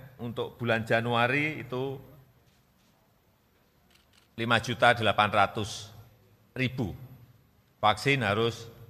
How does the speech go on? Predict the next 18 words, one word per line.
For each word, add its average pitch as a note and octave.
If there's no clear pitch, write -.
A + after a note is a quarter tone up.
masuk G#2
ke -
daerah. G2
Bulan F#3
Janua-, C#3
eh, C3
bulan D3+
Februari E3
itu F3
sepuluh F3+
juta D#3
empat C#3
ratus C#3
lima C#3
puluh C3+
ribu B2+
vaksin B2+
harus A#2